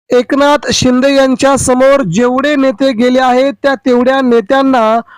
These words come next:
मंत्रिपदापर्यंत घेऊन जाणारा एकमेव घटक म्हणजे शिवसैनिक आहे. शिवसैनिक हा शिवसेनेशी कायमस्वरूपी अजीवन बांधला गेलेला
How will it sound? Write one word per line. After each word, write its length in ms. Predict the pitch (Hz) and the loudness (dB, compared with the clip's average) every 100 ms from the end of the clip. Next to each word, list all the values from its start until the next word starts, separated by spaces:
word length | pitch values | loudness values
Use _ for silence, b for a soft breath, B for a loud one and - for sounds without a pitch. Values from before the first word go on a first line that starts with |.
| B - | B -2
मंत्रिपदापर्यंत 1300 | 214 247 247 - 285 269 240 254 262 262 262 240 277 214 | 0 2 0 0 0 0 0 0 0 0 0 0 0 0
घेऊन 420 | 190 240 240 277 254 | 0 0 2 0 0
जाणारा 600 | 220 226 247 262 269 277 - | 0 0 2 2 2 0 -2
एकमेव 540 | 233 240 262 269 277 262 | -2 0 0 0 2 0
घटक 320 | 196 196 262 233 | 0 0 -2 0
म्हणजे 480 | 262 254 233 233 247 b b b | 0 0 2 2 0 b b b
शिवसैनिक 840 | - - 269 269 240 240 240 240 | -4 0 2 2 0 0 0 -2
आहे. 380 | 247 220 240 208 - _ _ _ _ _ - | -2 -2 -2 -2 -8 _ _ _ _ _ -10
शिवसैनिक 720 | - 262 269 262 285 285 302 - | -4 0 0 0 0 0 -2 -4
हा 260 | 226 269 285 | -2 0 0
शिवसेनेशी 760 | 254 254 254 262 262 262 277 277 - - | 0 0 0 0 0 0 0 0 -2 -2
कायमस्वरूपी 840 | 233 254 269 - 254 262 277 277 - | 2 2 2 0 0 0 0 -2 0
अजीवन 560 | 240 247 226 262 269 269 | 0 0 0 0 0 -2
बांधला 460 | 220 233 247 269 | -2 0 0 -2
गेलेला 440 | 226 226 262 269 | -2 0 2 2